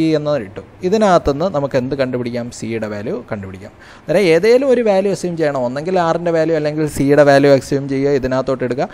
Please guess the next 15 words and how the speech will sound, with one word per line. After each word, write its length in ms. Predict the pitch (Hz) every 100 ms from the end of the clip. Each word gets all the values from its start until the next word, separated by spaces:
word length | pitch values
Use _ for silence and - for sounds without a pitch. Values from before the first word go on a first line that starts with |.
| - - -
പിന്നെ 160 | 131 120
മസ്റ്റായിട്ടും 600 | 117 - - 180 120 120 117
എന്ത് 160 | 110 139
വരയ്ക്കാൻ 280 | 123 117 117 117
മറക്കരുത്? 440 | 107 113 110 113 117 - - -
ഒരു 100 | 117 110
low 60 | 110 113
pass 220 | 131 -
ഫിൽറ്ററിൻ്റെ 440 | 117 107 110 110 139
circuit 320 | 104 101 117 110
diagram 280 | 107 139 247 - -
അങ്ങ് 140 | 113 110
വരയ്ക്കാൻ 280 | 104 104 110 107
മ-, 140 | 107 -
മറക്കരുത്. 440 | 120 110 113 113